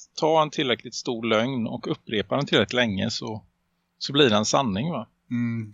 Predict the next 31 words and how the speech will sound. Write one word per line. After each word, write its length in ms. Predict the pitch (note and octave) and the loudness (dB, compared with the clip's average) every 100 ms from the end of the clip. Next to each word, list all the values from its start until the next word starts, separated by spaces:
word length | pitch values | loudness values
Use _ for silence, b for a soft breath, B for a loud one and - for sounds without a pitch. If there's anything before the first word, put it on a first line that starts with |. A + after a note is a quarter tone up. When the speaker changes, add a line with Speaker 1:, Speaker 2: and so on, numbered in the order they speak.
| - | -10
Speaker 2:
precis. 380 | A2+ G#2 G#2 - | -6 -4 -6 -6
My-, 180 | B2+ C#3 | -4 2
mycket, 280 | C3+ C3+ B2 | 2 4 4
eh, 640 | B2 B2 C#3 B2+ B2 B2 | 4 4 -2 2 2 4
i, 1400 | C3 B2 A#2+ A#2+ A#2+ A#2+ A#2 - _ _ _ _ - A#2+ | 4 4 6 4 2 -4 -10 -18 _ _ _ _ -2 6
brukar 220 | B2 B2+ | 8 10
ju 40 | B2+ | 10
falla 200 | C3+ B2 | 8 6
tillbaka 420 | C3+ A#2+ - A2 | 4 2 2 0
på 160 | A#2 | 2
det 60 | A2 | 2
här 200 | G#2 A#2 | 2 2
auktoritetsargumentet, 1500 | G#2+ - G#2+ G2+ - A2 G2+ - - - G#2+ F#2 F#2 E2+ A2 | -2 0 0 0 0 -2 -2 -2 -2 0 0 -2 -2 -4 -2
att 200 | G#2+ G#2 | -2 0
man 120 | G#2 | -2
ska 380 | - G#2 G2 G2+ | -2 0 2 2
lita 360 | A2+ G#2+ - | 4 4 0
på 160 | G2 G2+ | -4 -2
vetenskapen, 840 | G#2 F#2+ F#2+ - G2+ F#2 - F#2+ G2+ | 0 0 -4 -6 -4 -4 -4 -4 -4
lita 240 | G2 G2+ | -4 -6
på 100 | - | -6
de 160 | G2 F#2 | -6 -6
som 180 | G2+ F#2+ | -6 -6
vet 260 | F#2+ - | -6 -6
mycket 220 | F#2+ - F#2+ | -12 -10 -10
mer 160 | F#2 | -8
än 100 | F2+ | -8
oss 160 | F2+ - | -10 -6
själva, 580 | G#2 F#2 F2 F#2 F#2 F2+ | -4 -4 -4 -2 -4 -6
som 260 | - F2+ | -8 -8
har 180 | F#2 | -6